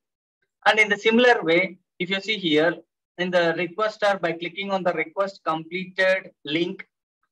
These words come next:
the terminate summary page gets loaded. In the terminate summary page, the below given fields are getting displayed with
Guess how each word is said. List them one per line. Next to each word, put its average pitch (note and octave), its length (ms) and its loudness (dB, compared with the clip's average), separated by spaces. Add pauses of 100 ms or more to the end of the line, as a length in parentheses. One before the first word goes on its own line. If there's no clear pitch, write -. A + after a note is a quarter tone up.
the D#3+ 260 -2
terminate G3 440 0
summary F3+ 360 -2
page E3+ 300 -2
gets E3 240 -4
loaded. C#3 480 -2
In E3+ 100 -4
the E3+ 100 -4
terminate F#3 460 -2
summary E3+ 400 -2 (100)
page, - 220 -4 (800)
the D#3+ 200 -2
below G#3 300 2
given F#3+ 400 -4
fields G3 420 -4
are E3 320 0
getting D3+ 460 -6
displayed D#3+ 520 -2
with G3 160 0